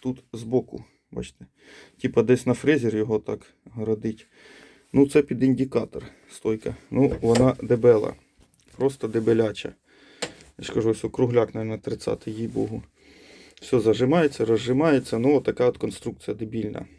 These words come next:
А може, не дебільна. В общем, що є, то є. Що за неї ціна? Ну, хай буде,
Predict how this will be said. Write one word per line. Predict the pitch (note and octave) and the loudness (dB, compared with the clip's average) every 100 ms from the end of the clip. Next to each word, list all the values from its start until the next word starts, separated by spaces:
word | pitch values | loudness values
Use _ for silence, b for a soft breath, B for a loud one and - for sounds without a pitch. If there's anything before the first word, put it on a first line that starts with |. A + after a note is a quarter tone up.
| b b - | b b 0
А | D3+ | 4
може, | C#3 G#2+ | 4 2
не | G#2+ | -6
дебільна. | A2 A2 B2+ A2 A#2 B B B - _ | -8 -8 -8 -8 -12 B B B -20 _
В | B2 | 0
общем, | C3 A#2+ A2+ | 0 -4 -4
що | - | -2
є, | B2 C3 | 0 0
то | - A#2 | -2 -4
є. | A2+ - - B B B B B B B B B B B - | -4 -10 -18 B B B B B B B B B B B -4
Що | D#3 | 4
за | C#3+ | 6
неї | B2 A#2 | 6 2
ціна? | G#2 C3 A2+ G#2+ - - | 0 -2 0 -2 -4 -8
Ну, | |
хай | C3 D3 | 4 4
буде, | C3 C3 B2+ | 4 4 4